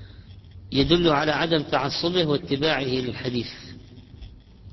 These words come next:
قال: "أما إذا تلاحم الفريقان وأطلقت البنادق والمدافع ودبت الدبابات والمدرعات وقذفت القنابل بالطيارات، وقذفت القنابل بالطيارات،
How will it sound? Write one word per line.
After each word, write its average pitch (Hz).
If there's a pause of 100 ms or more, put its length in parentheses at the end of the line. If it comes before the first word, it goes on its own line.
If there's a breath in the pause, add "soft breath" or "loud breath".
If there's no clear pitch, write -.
(680 loud breath)
قال: 147
"أما 160
إذا 143
تلاحم 143
الفريقان 135
وأطلقت 143
البنادق 139
والمدافع 131
ودبت 131
الدبابات 131
والمدرعات 131
وقذفت 131
القنابل 135
بالطيارات، 127 (920 loud breath)
وقذفت 151
القنابل 143
بالطيارات، 131